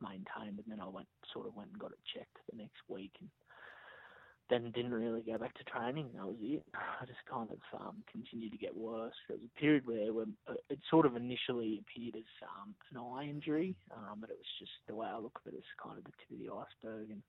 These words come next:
um, I just, yeah, kept, kept getting,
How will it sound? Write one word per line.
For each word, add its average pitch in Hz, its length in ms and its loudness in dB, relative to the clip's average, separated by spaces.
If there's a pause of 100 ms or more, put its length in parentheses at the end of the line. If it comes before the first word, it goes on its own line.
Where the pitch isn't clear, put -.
(120)
um, 101 280 -6
I - 40 -10
just, - 240 -16 (840)
yeah, 127 320 8
kept, - 360 -4 (460)
kept - 240 0 (180)
getting, 110 480 -2